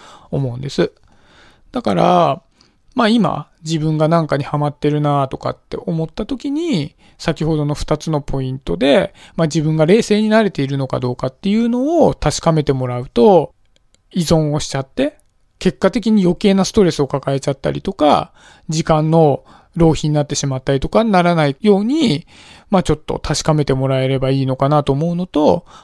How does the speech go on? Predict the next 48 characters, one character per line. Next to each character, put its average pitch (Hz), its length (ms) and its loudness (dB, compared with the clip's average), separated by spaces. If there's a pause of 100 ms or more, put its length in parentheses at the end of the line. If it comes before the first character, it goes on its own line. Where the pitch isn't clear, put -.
あ 320 100 2
と - 80 0
は、 170 100 4
ま 156 100 2
あ、 - 20 4
お 147 100 2
子 156 120 0
さ 160 180 0
ん - 20 0
が 160 140 4
い 165 60 2
る 175 100 -2
場 170 160 6
合 190 180 2
は、 226 380 2 (180)
そ - 160 0
れ 220 80 4
が 214 140 0
健 226 220 2
康 226 260 4
的 226 200 0
に 226 60 2
ハ 185 140 4
マ 202 120 6
っ 196 100 -2
て 214 120 2
る 196 80 2
だ 202 140 4
け 208 100 -2
な 190 140 0
の 180 100 -4
か、 240 140 2
依 202 60 4
存 170 400 2
な 170 120 6
の 143 140 0
か 185 100 4
っ 196 100 -2
て 240 120 -2
い - 20 2
う 240 60 2
シ - 180 -2
グ 262 120 2
ナ 165 120 4
ル 127 100 -4
と - 120 -10
し - 120 -12
て、 - 200 -4